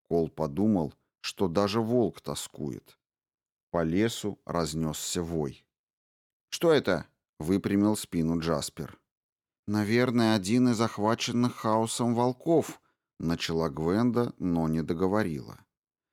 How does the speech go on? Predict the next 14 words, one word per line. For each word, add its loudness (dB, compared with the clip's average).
Когда 4
они 4
только 0
поступили 0
в 4
магистериум, 2
леса 0
вокруг -2
школы 2
населяли 2
многие 4
охваченные -2
хаосом -4
создания. -4